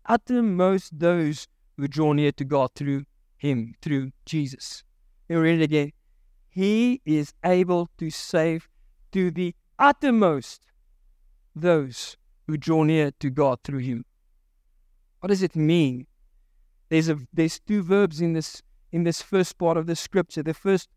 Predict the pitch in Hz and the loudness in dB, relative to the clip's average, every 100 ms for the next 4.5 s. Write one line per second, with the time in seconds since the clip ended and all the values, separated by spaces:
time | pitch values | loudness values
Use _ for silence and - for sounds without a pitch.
0 | _ - 175 - 202 196 190 175 175 175 | _ -10 -8 0 0 2 0 2 0 -2
1 | - 185 175 - 185 - - 185 156 147 | 0 0 0 -4 -10 -8 -2 -2 -2 -6
2 | _ _ _ _ _ _ _ 175 185 170 | _ _ _ _ _ _ _ -2 0 2
3 | 247 - - _ _ _ 240 214 - - | 2 0 -16 _ _ _ 0 0 -2 -4
4 | 214 202 262 269 254 | 0 2 2 0 -4